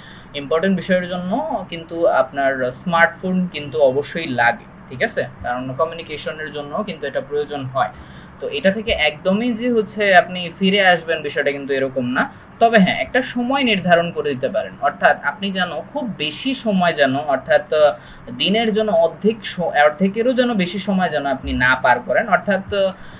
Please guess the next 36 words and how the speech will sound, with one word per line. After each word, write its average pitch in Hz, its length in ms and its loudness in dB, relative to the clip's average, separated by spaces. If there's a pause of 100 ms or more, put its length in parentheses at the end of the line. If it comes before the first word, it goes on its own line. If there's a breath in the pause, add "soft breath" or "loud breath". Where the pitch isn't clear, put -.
(120 loud breath)
অ্যাভারেজে 233 580 2
হচ্ছে, 208 560 0
আহ, - 360 4
এভরিডে 208 500 -2
যদি 208 260 0
আপনি 214 240 0
দুই 175 220 -6
থেকে 226 360 -4
তিন 208 280 0
ঘন্টা 143 280 2
বা 139 240 4
সর্বোচ্চ 220 680 2
চার 220 260 4 (100)
থেকে 240 180 -4
পাঁচ 180 340 2
ঘন্টাও 190 340 2
যদি 226 220 -2
সময় 175 400 0
দেন, 139 260 2 (320 loud breath)
তবুও 226 320 0
কিন্তু 247 300 0
আপনি, 180 680 0
আহ, 139 500 2
এই 143 280 -6
পড়ালেখার 190 540 4
জন্য 156 280 -6
কিন্তু 147 300 -4
at 151 280 0
least 240 140 -2
দুই 160 200 -6
ঘন্টা 147 260 -2
কিন্তু 135 200 -4
সময় 147 320 -4
বের 127 240 -6
করতে 196 280 -6
পারবেন। - 340 2